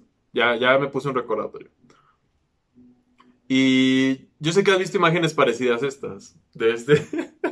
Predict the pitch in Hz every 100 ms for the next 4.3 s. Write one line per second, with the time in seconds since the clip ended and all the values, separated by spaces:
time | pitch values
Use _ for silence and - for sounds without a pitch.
0 | - - 311 _ _ - - - 151 185
1 | 165 220 262 269 226 233 233 202 202 -
2 | 214 196 175 208 175 151 139 175 165 151
3 | 180 165 139 135 170 156 117 110 120 95
4 | 95 -